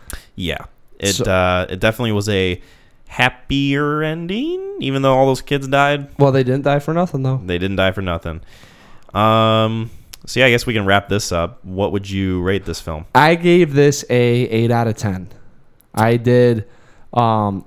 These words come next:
Speaker 2: and I'll say this: even though I bashed it on it, this, it, I like nice, concise, concise stories.
Speaker 1: Mm-hmm.
Speaker 2: Um, I like this one 'cause at a hundred minutes, I mean, and as much as they had to throw in at ya, it goes down very smoothly.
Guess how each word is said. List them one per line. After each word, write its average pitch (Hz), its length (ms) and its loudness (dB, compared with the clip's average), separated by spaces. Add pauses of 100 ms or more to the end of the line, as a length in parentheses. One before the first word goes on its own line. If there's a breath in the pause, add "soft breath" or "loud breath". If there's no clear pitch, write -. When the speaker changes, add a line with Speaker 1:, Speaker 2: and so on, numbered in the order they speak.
(100)
Speaker 2:
and 139 100 6
I'll 151 120 6
say 151 260 4
this: 110 440 -2
even 131 420 2
though 127 180 2
I 110 40 0
bashed 120 400 0
it 123 60 0
on 127 200 0
it, 120 180 -4
this, 120 240 -2
it, 117 360 -2 (440 loud breath)
I 147 120 6
like 165 280 4
nice, 139 200 2
concise, 131 440 0 (360)
concise 123 460 -2
stories. 127 720 -2
Speaker 1:
Mm-hmm. 101 640 -6
Speaker 2:
Um, 107 520 2 (560)
I 120 100 4
like 135 300 2
this 131 240 0
one 147 180 2
'cause 123 160 -2
at 127 160 4
a 113 60 0
hundred 127 220 -2
minutes, 131 360 0
I 123 40 0
mean, 120 140 0
and 113 280 0
as 107 160 -2
much 123 180 0
as 117 80 -2
they 120 80 2
had 117 80 0
to 107 80 -2
throw 123 400 0
in 117 160 2
at 127 200 0
ya, 139 240 2 (100)
it 113 140 0
goes 120 280 0
down 123 240 0
very 117 240 0
smoothly. 127 640 0